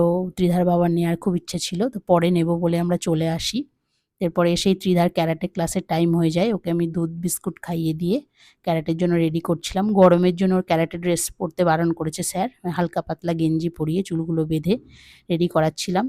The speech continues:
এরপরে আমরা, আমরা দুজনে ত্রিধাকে ক্যারাটেতে দিয়ে বাজারে যাই, কারণ পাশের ফ্ল্যাটের একটা বাচ্চার বার্থডে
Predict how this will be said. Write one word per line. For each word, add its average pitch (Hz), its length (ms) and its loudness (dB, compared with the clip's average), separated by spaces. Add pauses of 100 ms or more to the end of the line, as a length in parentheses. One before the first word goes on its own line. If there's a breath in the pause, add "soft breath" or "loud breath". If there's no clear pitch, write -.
এরপরে 180 300 2
আমরা, 175 240 0 (120)
আমরা 175 240 0
দুজনে 180 360 4
ত্রিধাকে 175 420 -2
ক্যারাটেতে 170 480 -4
দিয়ে 175 220 0
বাজারে 165 380 0
যাই, 175 240 0
কারণ 170 260 -4
পাশের 175 360 -4
ফ্ল্যাটের 170 400 -4
একটা 160 200 -8
বাচ্চার 165 420 -4
বার্থডে 165 400 -2